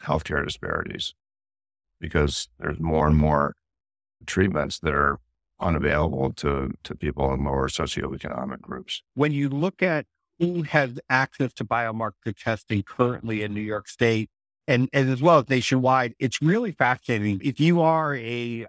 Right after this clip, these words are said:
Speaker 2: person of color or if you are a lower income, but also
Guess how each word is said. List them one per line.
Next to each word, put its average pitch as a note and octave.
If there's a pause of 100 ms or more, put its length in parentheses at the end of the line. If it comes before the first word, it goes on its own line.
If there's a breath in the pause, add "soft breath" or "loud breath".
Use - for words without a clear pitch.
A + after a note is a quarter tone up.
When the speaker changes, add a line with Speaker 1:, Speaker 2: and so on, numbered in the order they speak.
Speaker 2:
person D#3+
of C#3+
color C#3 (140)
or A2+
if A2+
you A#2+
are A2
a A#2
lower C3
income, D3+ (560)
but D#3
also A3+